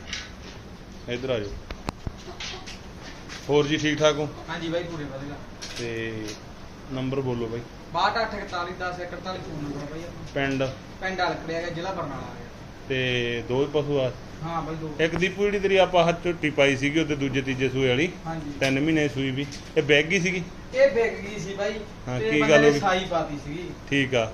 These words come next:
Speaker 1: ਤੇ
Speaker 2: ਤੇ
Speaker 1: ਮੁੜ ਕੇ ਫੋਨ ਨਹੀਂ ਚੱਕਿਆ?
Speaker 2: ਉਹਨਾਂ ਨੇ ਬਾਅਦ ਚੋਂ ਫੋਨ ਨਹੀਂ ਚੱਕਿਆ।
Speaker 1: ਓਕੇ,
Speaker 2: ਆਪਾਂ
Speaker 1: ਕਿੰਨੀ ਆਈ
Speaker 2: ਉਹਨਾਂ
Speaker 1: ਸੀ
Speaker 2: ਨੂੰ ਫੋਨ
Speaker 1: ਸਾਈ?
Speaker 2: ਵੀ ਲਾਇਆ ਸੀ ਵੀ ਤੁਹਾਨੂੰ ਸਾਈ ਵੀ ਮੋੜ ਦੇਣਾ ਜਾਂ ਨਹੀਂ ਤੁਹਾਡੇ ਫਿੱਟ ਹੈਗੀ।
Speaker 1: ਕਿੰਨੀ ਸੀਗੀ ਸਾਈ?
Speaker 2: ਇਹ ਆਪਾਂ ਖਾਲੀ ਸੱਠ ਦਾ ਸੌਦਾ ਹੋ ਗਿਆ ਸੀ।
Speaker 1: ਨਹੀਂ, ਨਹੀਂ, ਚਲੋ ਉਹਦਾ ਸੌਦਾ ਤਾਂ ਕਿੰਨੇ ਦਾ ਹੋ ਗਿਆ,
Speaker 2: ਹਾਂ।
Speaker 1: ਸਾਈ ਕਿੰਨੀ ਆਈ ਵੀ ਸੀ?
Speaker 2: ਦੋ ਹਜ਼ਾਰ ਰੁਪਏ ਦਾ ਆ ਗਈ ਸੀ।
Speaker 1: ਨਾ ਮੁੜ ਕੇ ਉਹ ਮੁੜਾਇਆ।
Speaker 2: ਨਾ ਉਹ ਮੁੜਵਾਇਆ।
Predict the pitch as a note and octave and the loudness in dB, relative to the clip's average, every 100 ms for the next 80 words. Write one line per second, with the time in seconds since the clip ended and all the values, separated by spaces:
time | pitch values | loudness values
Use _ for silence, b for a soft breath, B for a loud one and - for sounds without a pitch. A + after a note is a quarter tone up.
0 | - - D3 C#3+ - C#3+ D3 E3 C#3+ E3+ | -8 -2 2 2 2 2 2 0 2 4
1 | G3 F#3 F3+ E3 A#3 C4+ C4 B3+ B3 F#3+ | 4 2 2 0 2 0 0 0 -2 -4
2 | F3+ F3+ F3 F#3 F#3 F#3+ F3+ C#3 - B2+ | -6 -6 -8 -8 -6 -6 0 -2 2 -2
3 | B2 F3 F3+ F3+ F3+ F3 F3+ E3+ E3 D#3+ | 2 4 8 10 10 10 8 10 10 8
4 | B3 A#3+ A3+ A3+ A3+ A#3 G#3+ G#3 G3+ G#3 | 6 6 4 2 0 0 0 0 0 -2
5 | G3+ G3+ G3+ G3+ G3+ G#3+ A#3+ A3+ G3 - | -4 -4 -4 -4 -4 -2 -2 -2 -4 -6
6 | - E3 E3+ E3 E3+ F3+ E3 D#3 - - | 0 4 6 6 4 4 4 2 0 -12
7 | - - B3 C4 B3+ A#3+ A#3+ A#3 A3+ A3 | -14 -6 4 6 6 6 4 4 2 0
8 | A3+ G3 F3+ F3 E3 E3 D3+ D#3 C#3 C3 | -4 -4 -4 -4 -4 -4 -4 -6 -6 -10
9 | - D3 C#3 E3 F#3 G3+ F3 E3+ E3+ F#3 | -10 -4 2 2 4 2 2 2 4 4
10 | F3+ D#3+ D3 D#3 D3+ D3+ E3 E3 D3+ D3+ | 6 4 6 4 4 2 4 4 6 6
11 | D3+ D#3 D#3 D3+ C#3+ C3+ - D#3 A3+ A#3 | 6 2 2 2 0 -4 -10 2 6 6
12 | A#3 A3+ A3 G#3 F#3 D3+ C#3 C#3+ D3+ D#3 | 6 4 2 -2 -2 -4 -4 2 4 6
13 | D#3+ D3+ C#3+ C#3+ B2+ A#2 G#2+ F#3 F#3+ D3+ | 4 6 4 6 6 4 2 -2 0 0
14 | D#3+ D#3+ C#3 | -4 -4 -6